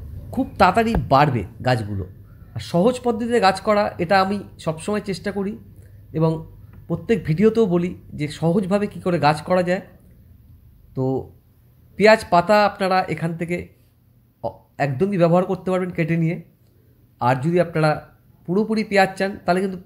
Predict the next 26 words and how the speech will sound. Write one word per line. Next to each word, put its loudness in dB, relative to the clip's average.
পাতা 2
একদম -2
গাছ 2
শুকিয়ে -6
যাবে, 0
তারপরে 4
পাবেন। -2
এটা 2
দেখুন 0
ছ -4
দিন 4
পরে 2
আমি 2
আপডেট 0
দিচ্ছি। -14
এই 2
অবস্থায় 2
যখন 0
ছ 0
দিন -2
পরে 2
আমার 2
গাছ 0
এরকম -2
অবস্থা -2
হলো, 0